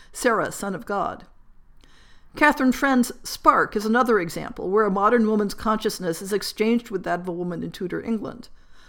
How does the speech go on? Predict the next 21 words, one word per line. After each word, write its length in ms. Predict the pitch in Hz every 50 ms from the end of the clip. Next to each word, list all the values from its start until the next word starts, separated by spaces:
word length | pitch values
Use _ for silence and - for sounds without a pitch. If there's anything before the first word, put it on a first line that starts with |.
| - - - -
although 220 | - 320 302 330 320
this 180 | 330 370 -
might 200 | - - 302 254
also 280 | 180 277 349 - - 311
fall 280 | - - - 180 170 175
in 80 | 170
the 80 | 170 160
time 260 | - - 269 277 247
travel 340 | 233 - - - - - -
group, 360 | - - - - - - - - -
as 180 | - 208 190 -
the 60 | -
mechanism 540 | 202 208 220 220 - 247 226 202 - 202 175
of 140 | 165 156 196
the 80 | 165
exchange 480 | 151 - - - - 180 165 151 160 160
is 120 | 190 180
a 60 | 185 185
significant 540 | - 196 - 180 160 - - 151 - -
plot 280 | - - - 220 - 123
element. 440 | - - 98 - - - - -